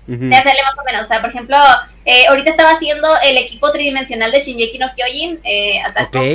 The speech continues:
Speaker 2: on Titan. Entonces, pues ya, básicamente yo lo tengo hecho, o sea, no, no batallo tanto. Eh, y eso no me gustaría mandarlo a hacer porque yo sé que las armaduras, esas sí a veces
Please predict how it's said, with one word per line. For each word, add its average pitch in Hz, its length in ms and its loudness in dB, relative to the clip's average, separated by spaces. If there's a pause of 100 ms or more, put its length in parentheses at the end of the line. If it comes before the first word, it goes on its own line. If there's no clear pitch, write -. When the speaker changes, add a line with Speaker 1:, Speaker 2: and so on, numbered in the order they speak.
Speaker 2:
on - 120 -10 (380)
Titan. 320 200 -4 (440)
Entonces, 254 540 2
pues 285 160 6
ya, 285 260 6
básicamente 285 440 -2
yo 285 60 2
lo 285 60 0
tengo 277 200 -4
hecho, 233 220 -4
o 208 60 -6
sea, 208 100 -4
no, 220 300 -2
no 262 100 2
batallo 262 260 4
tanto. 220 300 -4 (400)
Eh, 240 640 4
y 302 100 2
eso 349 160 4 (240)
no 320 100 0
me 339 60 4
gustaría 320 320 0
mandarlo 285 340 2
a 294 40 2
hacer 285 200 -2
porque 302 220 -2
yo 254 100 0
sé 277 140 -8
que 294 100 -4
las 302 140 -2
armaduras, 285 560 0
esas 294 280 -4
sí 285 160 -6
a 302 120 2
veces 285 520 -2